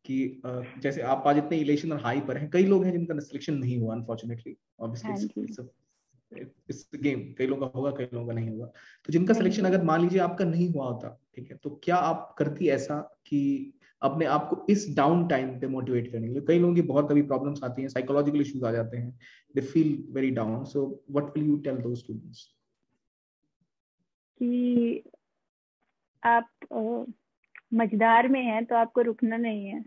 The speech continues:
Speaker 2: आपको अपने पतवार को संभाल के चलना पड़ेगा, क्योंकि नाव आपकी है, स्टेक्स आपके हैं। दूसरा ये है कि अगर मेरा नहीं होता, तो मुझे लगता है कि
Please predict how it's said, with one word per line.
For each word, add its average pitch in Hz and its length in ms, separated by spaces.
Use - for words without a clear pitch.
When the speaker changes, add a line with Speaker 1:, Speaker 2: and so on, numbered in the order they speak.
Speaker 2:
आपको 220 300
अपने 220 240
पतवार 214 420
को 214 140
संभाल 214 600
के 240 100
चलना 220 340
पड़ेगा, 214 400
क्योंकि 226 220
नाव 214 280
आपकी 214 480
है, 208 160
स्टेक्स 208 440
आपके 214 340
हैं। 208 200
दूसरा 240 320
ये 262 240
है 247 120
कि 254 120
अगर 254 260
मेरा 240 260
नहीं 254 340
होता, 214 440
तो 254 80
मुझे 247 360
लगता 247 340
है 240 200
कि 254 420